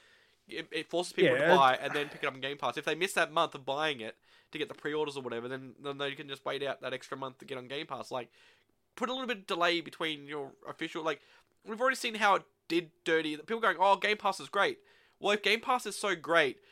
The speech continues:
Speaker 1: then why do we have people that with movies, technically, where streaming services like Game Pass and the cinemas are buying the physical copy, when we have people like, "Oh, no, Scarlett Johansson complained because,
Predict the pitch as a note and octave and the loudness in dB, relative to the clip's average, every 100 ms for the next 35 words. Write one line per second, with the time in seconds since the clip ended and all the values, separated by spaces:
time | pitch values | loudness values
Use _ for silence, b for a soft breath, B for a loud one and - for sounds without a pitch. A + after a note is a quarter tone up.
0 | b E3 D#3+ G3 A#3 A3 G#3+ G3+ D#3+ E3 | b -6 2 2 2 -2 -4 -2 -2 -2
1 | D#3 - C3+ D#3+ C4 D4+ A3+ F3 E3 D3+ | -6 -8 -10 0 2 2 0 0 -4 -6
2 | - E3+ D3 C#3+ C#3+ C3 - b b - | -6 -2 -2 2 2 2 0 b b -12
3 | - - C4 C#4+ A#3+ G#3 F3 D#3+ D#3 D3+ | -4 0 0 0 2 2 2 -4 -2 0
4 | E3 A#3+ C4+ D3+ A#2+ A#2 - D#3+ - A#3 | 2 0 2 2 2 -2 -8 -8 -6 -4
5 | G#3 D3+ D3+ D3 D3+ D3 C#3 E3+ D#3 - | -2 0 0 2 2 0 -6 -8 -8 -10
6 | - G#3+ A#3 A2 A2+ - b b b D#3 | 0 0 2 -4 -6 -16 b b b 0
7 | E3 G3+ G3+ G#3+ G3+ F3 E3+ D#3+ C#3+ F#3 | 0 0 0 -2 -6 2 6 6 4 6
8 | G3+ C3+ B2 D#3 G3 - F3+ G3+ D#3+ E3+ | 8 8 4 0 0 2 2 2 2 0
9 | G3 C#3+ E3 - G3 F3 C#3 C#3+ C#3+ A#2+ | -2 -8 -12 -2 0 0 -4 -2 0 0
10 | - | -6